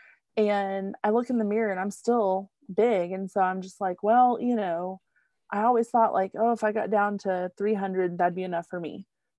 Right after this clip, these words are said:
That, that'll take a hundred pounds off of me. I'll be able to live and breathe and whatever." And then it was like, "Well,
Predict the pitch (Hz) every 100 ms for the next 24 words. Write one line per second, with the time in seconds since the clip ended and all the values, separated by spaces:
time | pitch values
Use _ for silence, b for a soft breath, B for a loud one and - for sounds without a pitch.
0 | - 180 - 190 185 185 175 160 220 240
1 | 233 220 214 196 208 190 185 175 165 185
2 | 214 208 202 185 185 185 180 175 180 175
3 | 170 165 175 - 185 175 165 170 - _
4 | _ _ - 127 202 208 208 202 196 190
5 | 233 247 240 240